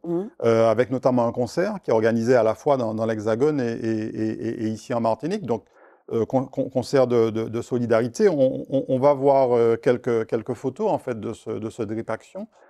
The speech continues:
Speaker 2: Ça fonctionne, vous, vous arrivez à récupérer des fonds. On voit là un père qui témoigne, par exemple, avec son fils, je pense. Dans la
Speaker 1: Non, non, là,
Speaker 2: Non,
Speaker 1: c'est,
Speaker 2: pas
Speaker 1: c'est, c'est moi, c'est Maël Diza qui était le délégué interministériel, qui était parrain de, de, de, de gala.
Speaker 2: Mhm.
Speaker 1: Mais sinon, Drep Action, euh,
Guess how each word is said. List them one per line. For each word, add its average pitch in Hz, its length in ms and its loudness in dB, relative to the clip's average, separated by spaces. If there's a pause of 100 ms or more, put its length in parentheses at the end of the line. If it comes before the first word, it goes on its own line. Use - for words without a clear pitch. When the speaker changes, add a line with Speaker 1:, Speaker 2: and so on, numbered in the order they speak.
(100)
Speaker 2:
Ça 151 160 0
fonctionne, 165 440 -2
vous, 135 240 0
vous 123 340 0
arrivez 135 240 2
à 135 60 4
récupérer 135 440 -2
des 120 140 -2
fonds. 170 260 -6
On 156 80 -6
voit 131 140 4
là 127 260 -2
un 127 80 -6
père 127 220 -2
qui 123 140 -16
témoigne, 127 320 -6
par 127 100 -6
exemple, 131 220 -4
avec 117 100 -6
son - 160 -14
fils, 143 200 -16
je 120 100 -6
pense. 117 240 -4
Dans 110 80 -2
la 185 280 2
Speaker 1:
Non, - 20 -2
non, 160 180 0
là, 170 140 4
Speaker 2:
Non, 190 60 4
Speaker 1:
c'est, 175 200 -2
Speaker 2:
pas 165 80 2
Speaker 1:
c'est, 151 240 -2
c'est 151 180 -4
moi, 156 220 0
c'est 165 140 -2
Maël 170 280 4
Diza 151 380 0
qui 156 100 -4
était 147 180 -2
le 143 200 2
délégué 147 320 0
interministériel, 139 800 0
qui - 80 -20
était 139 120 -4
parrain 135 300 -2
de, 123 240 -2
de, 120 260 -4
de, 113 300 -6 (340)
de 139 100 2
gala. 143 260 2
Speaker 2:
Mhm. 240 60 0 (380)
Speaker 1:
Mais 170 140 4
sinon, 180 320 0
Drep 165 240 0
Action, 233 600 0
euh, 160 220 4